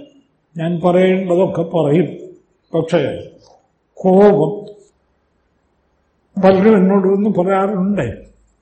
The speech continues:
"സാർ, ഇപ്പൊ കോപമൊക്കെ വളരെ കുറഞ്ഞിട്ടുണ്ട്." ഈ കോപം എന്ന് പറയുന്ന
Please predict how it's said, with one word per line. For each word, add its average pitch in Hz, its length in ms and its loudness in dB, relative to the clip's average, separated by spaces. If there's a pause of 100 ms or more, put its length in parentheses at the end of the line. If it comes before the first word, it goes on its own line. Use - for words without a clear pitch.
(200)
"സാർ, 160 240 -4
ഇപ്പൊ 151 460 -4 (300)
കോപമൊക്കെ 160 580 0
വളരെ 180 280 0
കുറഞ്ഞിട്ടുണ്ട്." 202 720 -2
ഈ 196 80 -4
കോപം 190 680 0
എന്ന് 214 120 0
പറയുന്ന 180 960 0